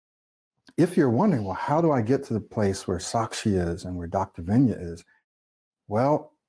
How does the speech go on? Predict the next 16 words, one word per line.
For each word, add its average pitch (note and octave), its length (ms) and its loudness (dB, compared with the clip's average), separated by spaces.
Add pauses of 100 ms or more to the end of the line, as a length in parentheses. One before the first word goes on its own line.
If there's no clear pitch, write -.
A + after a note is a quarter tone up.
I'm A2 100 -2
sure D#3+ 320 2
for F#3 140 0
years C3+ 640 4
they G#2+ 140 0
watched G#2+ 420 0 (180)
YouTube A2 400 -2
videos G#2+ 440 2
and G#2 80 2
they G2 60 0
watched G2 360 -2
webinars, F#2+ 600 0
but G#2 100 2
at G2+ 100 2
some G3+ 340 2
point G#2+ 380 0